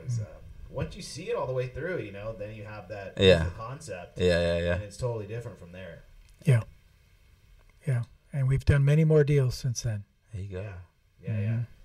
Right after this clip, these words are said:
Speaker 1: Awesome, dude. Well, I appreciate you sharing with us. And,
Speaker 2: Yeah.
Speaker 1: you know, I, I could tell, like, you're gonna be awesome on the phones already. You know what I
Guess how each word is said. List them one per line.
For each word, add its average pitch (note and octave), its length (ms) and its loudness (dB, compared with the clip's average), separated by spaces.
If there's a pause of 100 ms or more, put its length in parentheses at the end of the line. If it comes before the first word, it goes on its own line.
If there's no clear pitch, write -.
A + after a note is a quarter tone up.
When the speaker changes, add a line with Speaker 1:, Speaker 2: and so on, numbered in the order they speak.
(460)
Speaker 1:
Awesome, - 360 -6
dude. D3+ 320 -8
Well, D3 220 4
I C#3+ 100 -2
appreciate A3+ 560 -4
you F3+ 100 -6
sharing G3 380 -6
with A3 160 -10
us. A#3+ 320 -6
And, D#3+ 100 -4
Speaker 2:
Yeah. B2+ 340 6
Speaker 1:
you F#2 80 -6
know, - 300 -8
I, C#3+ 220 -10
I F#3+ 120 -8
could - 200 -12
tell, E3+ 260 -6
like, B2 240 -8
you're E3 120 -10
gonna G3 160 -10
be D3 160 -10
awesome B2+ 400 -10
on A2 80 -12
the G#2 60 -16
phones G#2 340 -14
already. E2 360 -18
You G#2 100 -20
know A2+ 100 -16
what A2 120 -16
I A2 40 -14